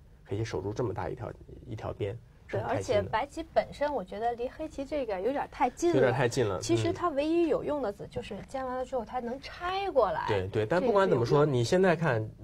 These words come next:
Speaker 1: 白棋这个子如果能放在这儿的话，肯定是更开心的，
Speaker 2: 嗯。
Speaker 1: 呃，更好的。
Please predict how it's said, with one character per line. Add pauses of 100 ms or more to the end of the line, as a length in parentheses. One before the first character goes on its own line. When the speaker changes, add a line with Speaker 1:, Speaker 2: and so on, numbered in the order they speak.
Speaker 1:
白
棋
这
个
子
如
果
能
放
在
这
儿
的
话，
肯
定
是
更
开
心
的， (120)
Speaker 2:
嗯。
Speaker 1:
呃，
更
好
的。